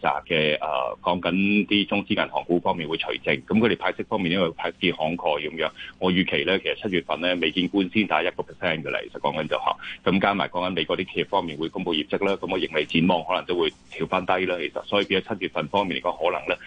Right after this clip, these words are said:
就會即係繼續返之前個走勢，噉可能會有，有機會向下調噉樣。我覺得個跌浪方面嚟講未跌完嘅，之前一萬八千二百三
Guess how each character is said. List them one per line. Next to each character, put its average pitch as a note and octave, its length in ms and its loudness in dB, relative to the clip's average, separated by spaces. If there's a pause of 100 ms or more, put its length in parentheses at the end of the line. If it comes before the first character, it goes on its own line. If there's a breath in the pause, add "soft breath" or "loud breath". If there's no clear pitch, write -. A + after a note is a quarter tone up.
(240 loud breath)
就 E2 120 0
會 D#2 360 2
即 G2+ 120 0
係 F2 60 4 (140)
繼 D#2+ 80 -6
續 D#2 40 -2
返 F#2 200 0
之 G#2+ 100 2
前 D#2+ 160 -8
個 D2 60 -6
走 D2 180 0
勢， D#2 220 2
噉 D#2 140 -2
可 F2 120 0
能 C#2 100 -2
會 C#2+ 80 -2
有， D#2 300 0
有 D#2+ 100 0
機 G2 100 2
會 E2 140 2
向 E2 160 -2
下 D2 160 2
調 - 260 -6
噉 D#2+ 160 -2
樣。 D2 160 2
我 E2 140 2
覺 G2+ 80 2
得 A2+ 100 0
個 G#2 100 -6
跌 F2+ 240 2
浪 E2+ 180 -2
方 G2 160 2
面 E2+ 140 -4
嚟 C#2+ 100 -8
講 E2 140 -2
未 D2+ 100 -2
跌 D#2 220 -2
完 B1 100 0
嘅， D2 220 -2
之 A2+ 100 4
前 D#2+ 160 -4
一 E2 40 2
萬 F2+ 220 2
八 E2+ 140 2
千 F#2 220 -2
二 D#2+ 80 -2
百 D#2 180 -2
三 F2+ 120 2